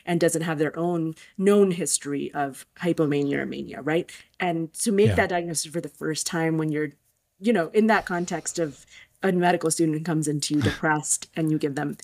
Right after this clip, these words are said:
Speaker 1: antidepressants that seem just not to work, um, it's a hard call to make. But one other thing I'll just kind of share with the viewers or, or listeners is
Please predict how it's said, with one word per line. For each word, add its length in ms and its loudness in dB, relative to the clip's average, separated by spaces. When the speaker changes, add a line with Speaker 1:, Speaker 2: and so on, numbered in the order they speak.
Speaker 1:
antidepressants 640 0
that 180 -6
seem 220 0
just 200 -4
not 200 -6
to 140 -6
work, 580 0
um, 220 -2
it's 140 -4
a 40 -2
hard 380 0
call 240 -2
to 100 -8
make. 340 -16
But 160 2
one 180 4
other 220 6
thing 280 -2
I'll 140 -2
just 240 -8
kind 160 -2
of 80 -2
share 240 0
with 160 -2
the 120 -4
viewers 680 2
or, 440 2
or 160 0
listeners 720 2
is 380 6